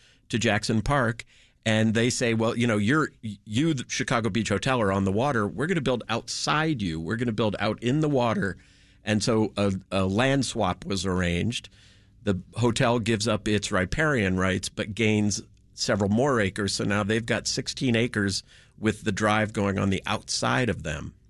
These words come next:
Uh, and then they said, "Well, then we'll subdivide this. These are gonna have great views." Again, I said the drive bends around this area. "These are gonna have great views downtown. Let's build a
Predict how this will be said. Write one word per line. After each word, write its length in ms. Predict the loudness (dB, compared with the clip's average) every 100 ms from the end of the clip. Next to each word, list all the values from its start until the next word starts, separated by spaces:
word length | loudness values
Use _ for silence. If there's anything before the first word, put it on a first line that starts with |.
| _ _ _ _ _ _ -4
Uh, 300 | 0 0 0
and 220 | 2 2
then 380 | 4 4 2 0 0
they 220 | 2 2
said, 340 | 2 0 0
"Well, 260 | 2 0 0
then 380 | -4 -2 -2 0
we'll 200 | 0 0
subdivide 640 | 0 -2 0 0 0 0
this. 180 | -2 -2
These 220 | -2 0
are 20 |
gonna 140 | 0 0
have 160 | 0
great 240 | 0 -2 0
views." 360 | 0 2 2 -2 -16 _
Again, 240 | -2 2 2
I 80 |
said 160 | 2 0
the 80 | 0
drive 340 | 0 0 0
bends 320 | 0 0 2
around 500 | 0 0 2 2 0
this 220 | 0 0 0
area. 400 | 0 2 0 -2 -8 -20 -8
"These 160 | -2
are 20 | 2
gonna 120 | 2
have 120 | 0
great 300 | 0 0 2
views 240 | 0 2
downtown. 640 | 2 2 2 0 0 0 -2 _ _ _ _
Let's 440 | -2 2 2 0
build 260 | -2 0 2
a 160 | 0